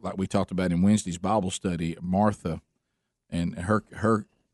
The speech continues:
she fully understood who Jesus was on the big picture even better than, than the disciples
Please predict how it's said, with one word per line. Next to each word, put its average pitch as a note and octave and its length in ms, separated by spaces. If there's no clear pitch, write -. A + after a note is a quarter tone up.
she - 240
fully A2+ 400
understood F#2+ 840
who G#2+ 120
Jesus F#2+ 440
was G2 460
on F2+ 140
the F2 80
big A2+ 320
picture F2+ 480
even F#2 280
better F#2 360
than, E2 400
than F#2 140
the F2 80
disciples F2 720